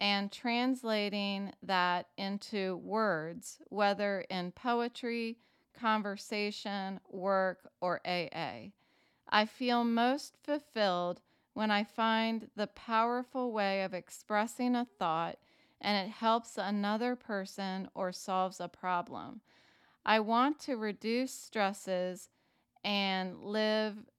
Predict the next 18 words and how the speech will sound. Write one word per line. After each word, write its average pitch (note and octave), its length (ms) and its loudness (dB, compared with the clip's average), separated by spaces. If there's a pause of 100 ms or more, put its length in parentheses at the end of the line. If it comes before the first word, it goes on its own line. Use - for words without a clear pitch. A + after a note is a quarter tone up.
(180)
relaxed G#3 920 -2
and G#3 200 -2
serene F#3+ 840 -4
to - 160 -12
keep - 340 -6
my G3+ 220 -2
mind F#3+ 460 -2
calm G#3+ 560 0 (100)
and F#3 240 -6
reasonable. F3+ 800 -8 (560)
I G#3+ 140 6
want A#3+ 320 4
to B3+ 100 -8
be A3 160 -2
remembered G#3+ 760 -2
as - 340 -6
kind, A#3 720 0 (100)
loving, G#3 680 0